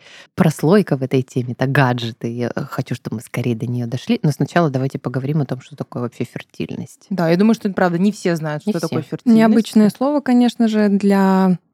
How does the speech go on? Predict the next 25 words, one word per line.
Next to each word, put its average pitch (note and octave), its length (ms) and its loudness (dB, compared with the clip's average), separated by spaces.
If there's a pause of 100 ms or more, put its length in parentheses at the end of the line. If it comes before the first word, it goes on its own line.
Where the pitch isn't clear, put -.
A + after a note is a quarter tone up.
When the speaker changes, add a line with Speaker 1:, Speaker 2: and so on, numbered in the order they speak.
(160)
Speaker 3:
слушателей, G3+ 720 0
которые G3+ 320 2
не G#3+ 160 6
посвящёны, A#3 760 -2
но G#3+ 400 4
мы G#3+ 160 4
открыты B3 600 -2 (500)
и C4 220 4
хотим G#3 340 0
немножечко G#3 480 0
рассказать G#3 560 -2
о A3+ 60 2
том, A3+ 180 0
что G#3 320 -2
фертильность — C#4 760 0
это G#3 640 2
способность G#3 960 -2
человека, G#3+ 680 0
как A#3 220 2
мужчины, A3 380 4
так G3 200 0
и G3 60 4
женщины, C4 840 2
осуществлять, - 760 0
э, G#3 280 2